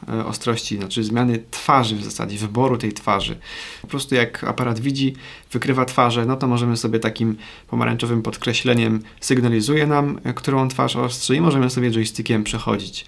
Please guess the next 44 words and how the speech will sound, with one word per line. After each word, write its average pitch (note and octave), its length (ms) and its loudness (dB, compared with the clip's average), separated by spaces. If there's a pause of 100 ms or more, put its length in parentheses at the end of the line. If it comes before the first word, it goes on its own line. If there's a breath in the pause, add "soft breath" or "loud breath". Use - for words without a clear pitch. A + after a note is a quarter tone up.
(140 loud breath)
To F3+ 100 2
podkreślenie D#3+ 480 2
nie C#3+ 120 4
jest C#3 200 4
zbyt, C3 360 0 (140)
e, B2 40 0
fajne B2 400 4
i A#2 40 2
szczerze A#2+ 280 0
mówiąc, A#2 460 2
e, A2 260 4 (140)
wolałbym A#2 420 4
mieć A2+ 160 0
tutaj A#2 220 0
jakieś, A2+ 360 0
e, - 40 -2 (220)
nie A2 80 -2
wiem, G#2 120 0
czerwoną B2+ 460 2
ramkę A#2+ 440 2
albo A2 220 0
jakiś A2 320 -2
wyraźny A#2 440 2
sygnał, A2+ 420 2
że A2 220 2 (440 loud breath)
aparat A#2 360 0
akurat A#2 360 -2
tutaj C3 340 0
ostrzy, B2 600 2
kiedy A2+ 200 0
tych A2 160 -6
twarzy A#2 320 2
jest G#2+ 140 -2
dużo, B2 340 4
jest G#2+ 200 0
tłum C3 340 4
w, B2 120 -10
w A2+ 220 -4
kadrze, A#2+ 380 4
to A#2 120 -6
tego A2+ 360 2
trochę A#2 260 -4
nie A2 120 2
widać, A#2+ 420 2